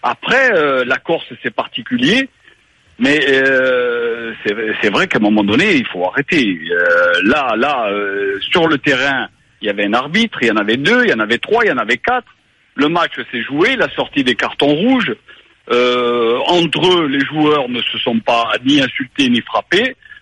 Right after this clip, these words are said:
Le match a été gagné parce que Jean-Louis Lec a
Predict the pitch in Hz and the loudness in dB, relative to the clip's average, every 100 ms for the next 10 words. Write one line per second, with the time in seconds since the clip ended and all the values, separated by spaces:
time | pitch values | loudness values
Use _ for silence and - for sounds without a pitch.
0 | _ - 123 180 196 180 143 139 143 139 | _ -4 0 2 0 0 -2 -2 -2 0
1 | 151 160 180 160 - 120 - 139 135 135 | 0 2 2 0 0 -6 -4 -2 2 2
2 | 131 131 131 151 165 175 170 170 170 - | 2 2 2 2 2 0 0 2 2 0
3 | 123 113 107 | -2 -2 -2